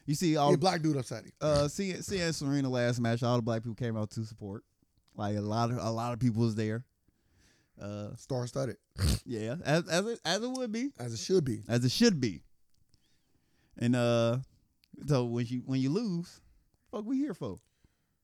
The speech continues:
Speaker 2: She waved everybody. You hear her speak? You got
Speaker 1: Yeah.
Speaker 2: hear,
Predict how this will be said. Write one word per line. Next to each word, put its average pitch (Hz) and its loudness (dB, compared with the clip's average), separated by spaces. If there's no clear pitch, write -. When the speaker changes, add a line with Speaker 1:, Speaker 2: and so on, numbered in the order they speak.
Speaker 2:
She 208 -6
waved 370 -2
everybody. 190 -4
You 214 -4
hear 240 -2
her 403 -2
speak? 226 -10
You 208 -14
got 208 -2
Speaker 1:
Yeah. 208 0
Speaker 2:
hear, 202 -6